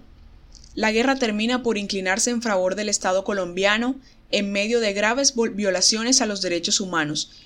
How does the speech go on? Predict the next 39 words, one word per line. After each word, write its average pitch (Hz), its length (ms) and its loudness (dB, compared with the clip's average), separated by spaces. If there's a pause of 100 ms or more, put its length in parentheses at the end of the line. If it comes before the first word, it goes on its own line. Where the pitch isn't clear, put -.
(200)
y 214 120 -2
una 226 180 2
degradación 190 640 2
de 180 80 0
la 170 120 0
guerra. 151 340 -4 (1000)
El 190 200 -2
periodo 190 380 0
entre 233 200 0
mil 202 160 -2
novecientos 185 560 -2
noventa 180 360 -2
y 165 40 -2
seis 170 480 0
y 180 140 -4
dos 170 180 -2
mil 185 180 -4
seis 226 440 2 (320)
merece 226 500 4
una 254 280 2
aproximación 208 680 0
particular, 180 680 -2 (880)
ya 196 200 2
que 247 80 4
en 233 80 4
este 254 260 2
se 254 140 2
cometieron 190 480 0
el 220 120 0
setenta 262 600 0
por 208 160 0
ciento 233 360 2
de 254 80 2
las 202 200 0
violaciones 190 580 0
a 202 160 2
los 185 220 -4
derechos 175 420 0
humanos 214 560 0